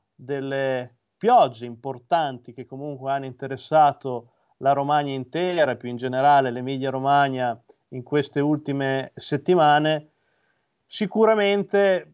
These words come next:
potevano, diciamo così, essere contenute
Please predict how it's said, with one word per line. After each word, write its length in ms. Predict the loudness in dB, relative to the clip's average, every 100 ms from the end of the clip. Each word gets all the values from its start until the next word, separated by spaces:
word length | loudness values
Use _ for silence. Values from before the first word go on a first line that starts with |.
| _
potevano, 880 | -8 -2 0 2 2 2 2 0 -2
diciamo 520 | -10 -2 2 2 0
così, 260 | -6 -6 0
essere 560 | 0 0 -4 -6 -6
contenute 1300 | -2 0 0 0 0 0 -2 -2 0 2 0 -4 -12